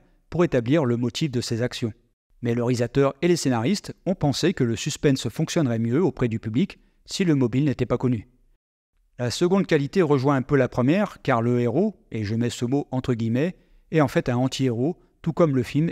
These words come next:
est anti-spectaculaire. Henry Calder, brillamment interprété par un George Segal tout en ironie et en sarcasme, est un personnage plutôt passif dans l'action.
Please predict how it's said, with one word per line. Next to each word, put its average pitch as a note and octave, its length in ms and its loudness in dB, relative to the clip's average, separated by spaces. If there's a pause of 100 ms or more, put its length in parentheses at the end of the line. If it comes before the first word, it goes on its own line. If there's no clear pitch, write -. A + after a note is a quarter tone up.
est B2 120 -4
anti-spectaculaire. B2+ 920 -2 (1000)
Henry B2 200 0
Calder, C3+ 420 4
brillamment B2+ 360 4
interprété C3 540 -2
par A2+ 200 -2
un A2+ 100 -2
George B2 240 -4
Segal A#2+ 400 -2
tout E3+ 240 -4
en C#3 100 4
ironie B2 540 0
et C3+ 80 0
en C#3 100 0
sarcasme, A#2+ 640 -2 (280)
est D#3+ 140 0
un C3+ 60 2
personnage B2+ 460 -2
plutôt C3 280 -2
passif C3 420 -4
dans A#2 120 0
l'action. A#2+ 380 -4